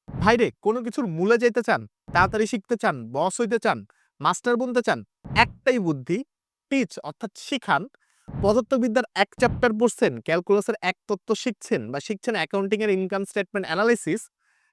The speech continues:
সাথে সাথে আশেপাশের ছোট ভাই, স্কুলের জুনিয়র পোলাপেন বা ইন্টারেস্টেড কাউরে একটা ফ্রি কোচিং করাই ফেলেন। যারে শিখাইবেন তারে প্রশ্ন করতে কন,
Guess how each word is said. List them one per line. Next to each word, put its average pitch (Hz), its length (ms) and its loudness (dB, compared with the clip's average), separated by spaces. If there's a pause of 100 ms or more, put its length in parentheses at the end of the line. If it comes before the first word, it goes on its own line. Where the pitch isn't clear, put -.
সাথে 233 180 2
সাথে 254 160 0
আশেপাশের 214 580 -2
ছোট 233 180 0
ভাই, 214 280 4 (400)
স্কুলের 208 320 2
জুনিয়র 208 300 2
পোলাপেন 208 440 2
বা 185 100 0
ইন্টারেস্টেড 208 560 -4
কাউরে 226 320 0 (340)
একটা 180 160 -4
ফ্রি 269 300 -2
কোচিং 247 340 -2
করাই 233 240 2
ফেলেন। 156 360 -2 (560)
যারে 202 240 2
শিখাইবেন 233 460 0
তারে 165 180 -2
প্রশ্ন 233 360 -4
করতে 233 280 -2
কন, 147 240 -2